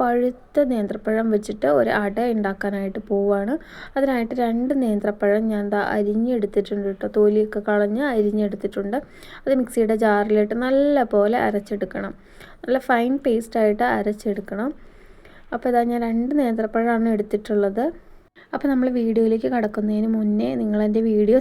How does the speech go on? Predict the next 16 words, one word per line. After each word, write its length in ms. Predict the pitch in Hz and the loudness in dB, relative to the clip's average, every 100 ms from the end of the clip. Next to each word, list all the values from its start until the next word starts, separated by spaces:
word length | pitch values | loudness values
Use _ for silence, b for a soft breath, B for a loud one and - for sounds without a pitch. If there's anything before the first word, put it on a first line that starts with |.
| 262 | 2
സ്കിപ്പ് 420 | - 240 - - 311 | -2 -2 0 2 4
ചെയ്യാതെ 340 | 254 208 202 226 247 | 4 6 4 2 0
കാണാനായിട്ട് 580 | 208 202 202 196 196 208 | 0 -2 -2 -2 -4 -4
ശ്രമിക്കണേ. 500 | 214 202 196 202 240 330 - _ B B B - | -2 -2 -4 -4 -4 -4 -8 _ B B B -4
അപ്പോൾ 220 | 277 - 285 | -2 6 6
ഇതാ 120 | 254 240 | 6 0
ഞാനൊരു 380 | 240 233 233 233 233 | -2 -2 -2 -2 -2
പാൻ 240 | 233 214 226 233 | -2 -2 -2 -4
അടുപ്പത്ത് 340 | 226 - - | -4 -6 -6
വെച്ചിട്ടുണ്ട്. 500 | 214 214 214 220 220 269 | -6 -6 -8 -6 0 0
അതിലേക്ക് 360 | 247 226 220 220 233 | 0 0 -4 -4 -4
ഞാൻ 100 | 220 | -2
ഒഴിച്ചു 240 | 220 214 220 | -2 -4 -4
കൊടുക്കുന്നത് 480 | 214 208 214 214 233 277 | -4 -4 -4 -2 0 2
ഒരു 160 | 240 247 - | 2 0 -6
സ്പൂൺ 260 | - 226 | -6 -4